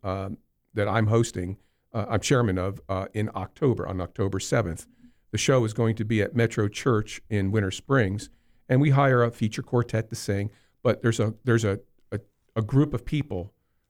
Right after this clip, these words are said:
that I've put, assembled, Matthew being one of them with us, uh, to put on this show. And those are part, that's part of what I do as, as the, as the, uh, president. Second to that, m-,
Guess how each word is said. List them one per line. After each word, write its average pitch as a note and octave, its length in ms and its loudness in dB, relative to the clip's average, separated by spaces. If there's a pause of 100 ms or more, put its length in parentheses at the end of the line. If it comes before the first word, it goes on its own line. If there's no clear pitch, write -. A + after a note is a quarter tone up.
that G#2 140 0
I've G#2+ 240 0
put, C3+ 260 -2
assembled, G#2+ 560 0
Matthew A2 320 2
being G#2 320 2
one D3 160 2
of G#2+ 80 0
them F#2+ 160 -4
with F#2 160 -8
us, G2+ 260 -6 (460)
uh, G2+ 240 0 (220)
to - 80 -6
put - 160 4
on C3+ 220 2
this G2 120 0
show. - 380 -8 (480)
And G#2+ 400 0 (140)
those C3 340 2
are A2+ 140 0 (120)
part, C3+ 320 0 (300)
that's C#3+ 140 0
part C3 180 2
of A2+ 60 2
what A2+ 160 2
I G2 100 0
do G#2 380 2
as, G2 260 -6
as G2 160 -4
the, G2 240 -8
as F#2+ 160 -4
the, F#2+ 340 -4
uh, F2+ 220 -8 (160)
president. A#2+ 460 0 (340)
Second D3+ 360 -2
to A2 100 -4
that, G#2 260 0 (180)
m-, A2 80 -10